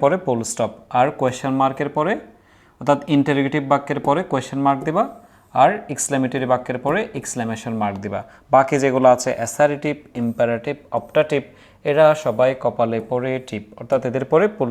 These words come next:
স্টপ দিতে হবে, এদের পরে ফুল স্টপ দিতে হবে, ঠিক আছে? এরপর অ্যাব্রিভিয়েশন বা সংক্ষিপ্ত শব্দের পরে ফুল স্টপ বসে। কি লিখেছি বলো তো? অ্যাব্রিভিয়েশন বা সংক্ষিপ্ত শব্দের পরে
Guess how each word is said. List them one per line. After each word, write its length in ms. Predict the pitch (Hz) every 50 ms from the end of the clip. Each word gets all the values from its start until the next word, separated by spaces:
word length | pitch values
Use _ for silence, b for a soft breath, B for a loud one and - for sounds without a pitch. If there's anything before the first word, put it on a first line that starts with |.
| 113 -
স্টপ 180 | - - 113 98 104
দিতে 140 | 101 98 110 101
হবে, 140 | 101 101 98 117 -
এদের 140 | 123 123 117 -
পরে 140 | 143 151 190 - - b b b b b b b b _ -
ফুল 140 | 123 113 107 107
স্টপ 160 | - - 110 101 95
দিতে 140 | 104 98 113 104
হবে, 140 | 104 101 - -
ঠিক 120 | - 117 120 120
আছে? 140 | - - 160 135 120 - - _ _ _ _ _ _ _ - - - _ _ _ b b b b b b b b b b b b b - 147
এরপর 260 | 151 151 147 - 147 131 123 - -
অ্যাব্রিভিয়েশন 640 | 135 131 123 131 143 139 147 160 170 160 - 175 165 160
বা 60 | 160 160 160 -
সংক্ষিপ্ত 360 | 151 139 127 - 147 139 - 151 139 -
শব্দের 320 | - 123 117 120 127 123 -
পরে 140 | - 131 123 123 -
ফুল 140 | 123 113 113 110 -
স্টপ 200 | - - 113 104 101
বসে। 220 | 107 104 - - 107 107 -
কি 80 | - 127 123
লিখেছি 260 | 123 135 131 - - 131 127
বলো 140 | 123 127 123 -
তো? 60 | 165 202 - - - _ - - - - _ _ _ _ _ _ _ _ _ _ _ _ B B B B B -
অ্যাব্রিভিয়েশন 600 | 135 127 117 113 135 135 135 143 143 139 - 147 143 139
বা 60 | 143 139 -
সংক্ষিপ্ত 340 | 143 131 127 - 139 - - - -
শব্দের 300 | - 135 117 113 123 120 120 -
পরে 140 | 123 123